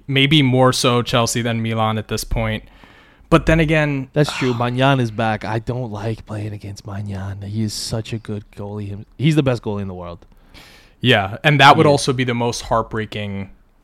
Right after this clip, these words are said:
Speaker 2: If we lost
Speaker 1: one,
Speaker 2: to Milan and they
Speaker 1: if
Speaker 2: went
Speaker 1: we
Speaker 2: to the
Speaker 1: weren't
Speaker 2: set.
Speaker 1: able
Speaker 2: <laughs> Oh my
Speaker 1: Yeah.
Speaker 2: God, can you imagine?
Speaker 1: Yeah, that would be,
Speaker 2: Oh, that
Speaker 1: that would
Speaker 2: would
Speaker 1: be
Speaker 2: I,
Speaker 1: tough to
Speaker 2: that
Speaker 1: deal
Speaker 2: would,
Speaker 1: with.
Speaker 2: that, that honestly would bother me more than if we, if we did lose to Napoli.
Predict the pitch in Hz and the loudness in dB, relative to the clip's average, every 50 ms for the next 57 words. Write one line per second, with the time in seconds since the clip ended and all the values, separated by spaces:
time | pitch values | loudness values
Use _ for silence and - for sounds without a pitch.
0 | _ _ _ _ _ _ _ - 139 120 135 120 117 113 120 120 117 110 107 110 | _ _ _ _ _ _ _ -6 -4 -4 -2 -2 0 0 2 2 2 0 0 -2
1 | 107 107 110 113 117 117 113 117 117 120 113 113 127 131 127 117 123 127 123 120 | -4 -4 -4 -4 -4 -4 -2 -2 -2 -2 -2 0 2 2 2 2 2 2 4 4
2 | 117 117 113 - 135 147 139 131 117 - 165 135 127 120 147 117 117 117 120 117 | 2 2 2 4 4 4 4 2 4 4 4 4 4 2 0 0 2 2 0 0
3 | 104 - 170 143 135 127 127 - - 139 131 123 135 151 156 151 131 117 113 104 | 4 6 6 8 8 6 4 2 -2 -4 -4 -2 -4 -4 -2 -4 -4 -4 -4 -2
4 | 101 98 104 117 110 107 98 - - - - - - - 143 135 127 127 113 104 | -2 -2 -2 -4 -4 -8 -12 -14 -16 -18 -18 -18 -18 -18 -16 -8 -4 -4 -4 -2
5 | 104 - 107 113 117 117 113 113 107 101 98 98 107 107 - - - _ 143 127 | -2 0 2 2 4 2 2 2 0 0 -2 -4 -6 -10 -14 -20 -20 _ -8 -2
6 | 120 120 127 135 123 143 165 151 151 160 156 127 139 135 127 139 160 170 185 196 | 0 2 2 2 2 2 0 0 0 -2 0 0 0 2 4 4 6 6 6 6
7 | 196 113 113 135 156 156 135 139 160 175 190 202 202 214 208 202 - 208 185 170 | 2 0 0 0 0 0 2 4 6 6 8 8 6 4 2 0 0 0 2 2
8 | 151 131 143 139 147 147 151 147 147 143 135 131 131 131 120 120 117 110 107 117 | 2 4 4 4 6 4 4 2 0 0 0 2 2 0 0 0 -2 -2 -2 -4
9 | 107 98 - 110 113 110 - 117 107 113 107 101 98 101 101 - - 104 98 95 | -6 -4 -4 -4 -2 -2 -2 -4 -2 -4 -4 -4 -6 -10 -10 -10 -10 -8 -6 -6
10 | 95 - 98 92 92 92 92 | -6 -6 -6 -8 -8 -8 -10